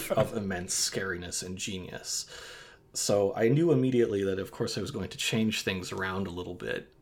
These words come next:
and I had a vision for what, what would be going on with a lot of these people. And, uh, yeah, so I, I tried to dig in there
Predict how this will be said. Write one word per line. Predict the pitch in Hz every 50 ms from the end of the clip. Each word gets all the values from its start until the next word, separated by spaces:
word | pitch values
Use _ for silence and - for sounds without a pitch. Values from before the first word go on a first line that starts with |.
| _ _
and | 95 95 90 90 87
I | 90
had | - - - 147 143 131
a | 123
vision | 110 120 123 117 - 123 104 95
for | - - 104
what, | 98 98 98 - - - -
what | - 104 98 82 98
would | 104 104 98 98
be | 98 95
going | 101 98 95 92 90 87
on | 87 90 90 90 90 87
with | 87 82 80 - - - - - - _ -
a | 104
lot | 95 95 95 95 92
of | 85 71
these | - - - 139 -
people. | - - 107 110 - - 62 62 62 135 139 - - - - - - - - - - - - - _ - 95 - -
And, | 87 85 82 82 85 87 85 80 92
uh, | 85 80 85 82 87 -
yeah, | 143 107 - - -
so | - - 120
I, | 101 101 98 -
I | 117
tried | - - 131 123
to | 117
dig | 113 107 113 104 107
in | 101 90 85
there | 78 78 - - -